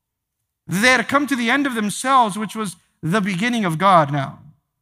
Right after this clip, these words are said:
This is where God starts to reconcile this relationship, when they humble themselves. You know, we have to ask the Lord, "Lord, bring us to the end of ourselves,"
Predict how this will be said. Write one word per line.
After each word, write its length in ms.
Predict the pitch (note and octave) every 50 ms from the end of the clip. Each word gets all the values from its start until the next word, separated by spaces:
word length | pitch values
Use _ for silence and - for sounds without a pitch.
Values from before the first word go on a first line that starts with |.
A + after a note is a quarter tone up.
| _ _ _ _ _ _ _ _ _ _ _
This 160 | - A3 C4+
is 120 | D#4 D#4+ C#4+
where 100 | C4 G3+
God 280 | F3+ G3+ G#3+ A3+ A3
starts 300 | - - A#3 A3 G3 -
to 80 | - G3
reconcile 560 | F3 F#3+ G3+ - G#3 G3 F3+ - G3+ F#3 F3
this 220 | E3 F3+ E3+ - E3
relationship, 580 | D3+ D3 E3+ F3+ - - E3+ D3 D3+ D3+ B2 - _ _ _ _ _ _
when 180 | - F3+ F#3 F3
they 100 | E3 D#3
humble 420 | - - G3 G3+ G3 F#3+ F#3 F3
themselves. 920 | D#3 D3+ C#3+ C3+ - - D#3+ D3 C3 D3 - _ - - - - - _ _ _ _ _ _ _ _ _ _ _ _ _ _ _ _ _ _ _ -
You 60 | E3+
know, 100 | A3 C4
we 120 | B3 A3+
have 120 | G#3+ G#3 -
to 60 | F3+
ask 300 | F3 F3 F3 F#3 - -
the 60 | F3+
Lord, 220 | F3 F3 F#3 F3 C#3+
"Lord, 260 | E3 G3 F#3+ D#3+ D3
bring 240 | D#3+ F#3+ G#3+ A#3+ B3
us 220 | B3+ A#3+ - - _ _ _ _ _ -
to 100 | - F3+
the 160 | D#3+ E3+ D#3
end 220 | F3 F#3+ G#3 G#3+ G3
of 100 | D#3 D3
ourselves," 680 | D#3+ F#3 G3+ - - G3+ E3 C#3+ C#3 C3+ B2+ -